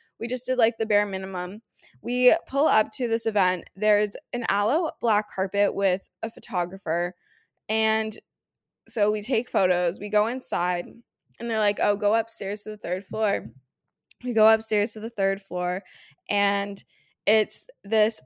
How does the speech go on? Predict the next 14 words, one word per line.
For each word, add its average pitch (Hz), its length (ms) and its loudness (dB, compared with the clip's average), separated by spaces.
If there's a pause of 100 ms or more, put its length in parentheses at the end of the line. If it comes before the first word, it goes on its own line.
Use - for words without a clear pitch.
(120)
party 202 340 -2
scene. 208 400 -6
It's 196 300 -4
sponsored 226 440 -2
by 240 140 2
Casamigos. 202 920 -4 (260)
We 220 60 -4
walk 220 240 6
out 233 100 2
of 262 60 -2
the 269 120 -2
elevator. 196 720 2
Definitely, 214 440 -6
like, 202 280 -6